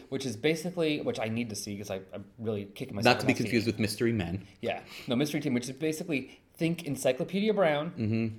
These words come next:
Speaker 1: now grown up ten years, but still behaving like they did when they were twelve.
Speaker 2: Okay.
Speaker 1: But dealing with real mysteries
Speaker 2: Mm-hmm.
Speaker 1: of, like, crime and murder,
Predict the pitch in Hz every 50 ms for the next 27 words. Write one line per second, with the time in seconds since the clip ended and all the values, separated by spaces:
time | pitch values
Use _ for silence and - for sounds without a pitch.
0 | - - _ _ _ _ _ _ _ _ - 110 120 127 131 127 117 107 135 156
1 | 156 156 165 165 - - - 175 180 185 180 185 170 156 156 151 - - - -
2 | 165 - - - 135 127 120 139 135 131 135 127 127 139 131 117 110 127 110 110
3 | 110 107 107 110 117 113 - - 92 - - - - 107 107 113 120 113 - -
4 | 101 - 143 143 135 107 175 170 175 170 156 147 143 - - - - - - _
5 | _ - _ _ - 120 123 151 196 240 175 151 139 139 - - 117 92 65 -
6 | - - - 135 127 113 107 104 104 107 107 107 - - - _ _ _ _ -
7 | 139 123 110 117 107 107 - - - _ - - - 160 151 156 160 160 147 139
8 | 127 131 170 180 160 127 123 120 - - -